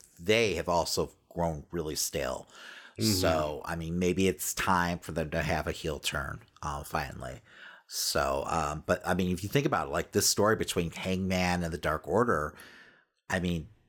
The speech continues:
Speaker 1: this goes all the way back to, like, the early pandemic days.
Speaker 2: Yeah.
Speaker 1: So, um,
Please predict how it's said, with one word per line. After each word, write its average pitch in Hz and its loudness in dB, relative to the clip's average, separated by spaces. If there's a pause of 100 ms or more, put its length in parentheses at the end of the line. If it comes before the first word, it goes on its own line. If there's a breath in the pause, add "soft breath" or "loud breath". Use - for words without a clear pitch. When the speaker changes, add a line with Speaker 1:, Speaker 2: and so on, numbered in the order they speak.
(140)
Speaker 1:
this 104 2
goes 113 6
all 92 2
the 95 2
way 90 4
back 85 0
to, 87 0
like, 80 -4
the - -2
early 95 0
pandemic 90 -2
days. - -8 (400 loud breath)
Speaker 2:
Yeah. - -2 (180)
Speaker 1:
So, 78 2
um, 78 0